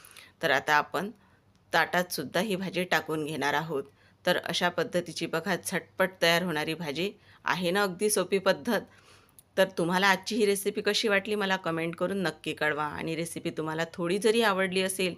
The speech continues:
आणि चॅनलवर नवीन असाल तर नक्की चॅनलला सबस्क्राईब करून एक लाईक करायला विसरू नका. पुन्हा आपण अशाच एखाद्या तुमच्या आवडीच्या रेसिपीसोबत नक्की भेटूया.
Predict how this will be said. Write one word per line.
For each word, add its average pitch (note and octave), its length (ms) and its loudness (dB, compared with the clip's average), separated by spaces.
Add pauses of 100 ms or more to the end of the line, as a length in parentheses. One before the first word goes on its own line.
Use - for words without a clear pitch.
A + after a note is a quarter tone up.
(520)
आणि E3+ 180 2
चॅनलवर E3+ 520 0
नवीन D#3 300 -2
असाल F3 340 -4
तर F#3 40 -4
नक्की F3+ 320 -6
चॅनलला D#3 420 -2
सबस्क्राईब D#3 460 -6
करून F3 260 -8 (120)
एक E3 180 -6
लाईक C#3+ 240 -6
करायला C3+ 280 -4
विसरू F3 300 -8
नका. - 340 -8 (400)
पुन्हा F3+ 280 0
आपण D3+ 300 -4 (240)
अशाच A3+ 320 -2
एखाद्या F3+ 340 -2
तुमच्या F3 360 -2
आवडीच्या D#3+ 400 0
रेसिपीसोबत D#3 720 -6
नक्की D3+ 320 -8
भेटूया. D3 440 -6